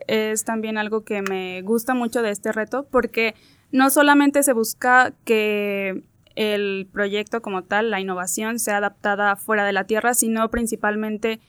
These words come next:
en nuestro planeta. Y, bueno, por ejemplo, esos, esas modificaciones genéticas que mencionabas también son, mm, bueno, aquí es, es un tema también que causa mucha controversia porque no siempre se confía en esos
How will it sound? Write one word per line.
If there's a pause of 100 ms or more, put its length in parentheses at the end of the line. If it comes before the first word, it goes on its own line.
(180)
en
nuestro
planeta. (560)
Y,
bueno,
por
ejemplo,
esos,
esas
modificaciones
genéticas
que
mencionabas
también
son, (100)
mm,
bueno,
aquí
es,
es
un
tema
también
que
causa
mucha
controversia
porque (100)
no
siempre
se
confía
en
esos